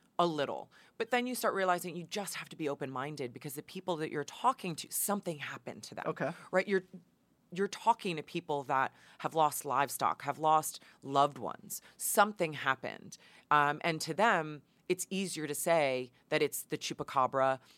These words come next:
Speaker 1: that it's, um, you know, these, these creatures, than it is something more complicated or harder to understand
Speaker 2: That's
Speaker 1: or, or
Speaker 2: interesting.
Speaker 1: what have you.
Speaker 2: Yeah.
Speaker 1: Um, and so deep down, I wanna believe.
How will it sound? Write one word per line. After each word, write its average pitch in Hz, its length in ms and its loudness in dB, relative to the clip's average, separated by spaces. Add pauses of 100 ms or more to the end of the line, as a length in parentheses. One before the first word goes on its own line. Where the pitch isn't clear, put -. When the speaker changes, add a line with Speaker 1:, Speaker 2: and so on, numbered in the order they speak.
(160)
Speaker 1:
that 139 120 4
it's, - 400 -2 (300)
um, 135 540 4 (100)
you 135 140 -8
know, 135 280 -4
these, 135 400 -10
these 131 280 -6
creatures, 135 840 -2
than 160 140 4
it 156 140 0
is 151 180 0
something 151 400 -6
more 143 140 -2
complicated 127 760 -4
or 123 80 -4
harder 143 320 -2
to 139 120 0
understand 131 640 -2
Speaker 2:
That's - 40 -2
Speaker 1:
or, - 40 0
or 110 80 0
Speaker 2:
interesting. 131 320 -4
Speaker 1:
what 165 120 0
have 240 180 4
you. 143 140 -2
Speaker 2:
Yeah. 120 180 -2 (280)
Speaker 1:
Um, 165 440 4 (100)
and 185 200 2
so 160 460 4 (1120)
deep 202 140 -4
down, 185 180 8
I 151 60 4
wanna 135 260 4
believe. 104 460 -10